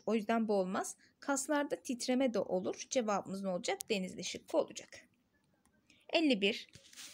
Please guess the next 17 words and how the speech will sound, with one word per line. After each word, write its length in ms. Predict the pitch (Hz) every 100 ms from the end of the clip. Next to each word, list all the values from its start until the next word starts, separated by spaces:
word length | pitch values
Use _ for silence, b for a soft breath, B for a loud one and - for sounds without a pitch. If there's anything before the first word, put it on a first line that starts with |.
| B B B
İmpulsların 840 | 320 453 - 339 - 269 208 214 311
çizgili 500 | - 277 240 320 381
kas 300 | 302 262 -
hücrelerindeki 760 | 220 220 208 208 208 190 - 196
motor 440 | 196 202 370 392
plaklarına 580 | 277 226 226 233 208 196
ulaşmasından 840 | 202 214 - 220 220 226 240 339
sonra 400 | 311 - 359 277
gerçekleşen 800 | 202 190 190 202 - 190 - 180 - _ B B B
aşağıdaki 520 | 240 247 311 381 -
olaylardan 800 | - 262 233 220 214 202 185 196
hangisi 720 | - 349 415 311 233 - 254 320 B B B
sıralamada 680 | - 320 320 320 302 311 381
son 340 | - 370 370
olarak 520 | - 208 190 175 - 180
yer 120 | 165
alır? 340 | 151 160 -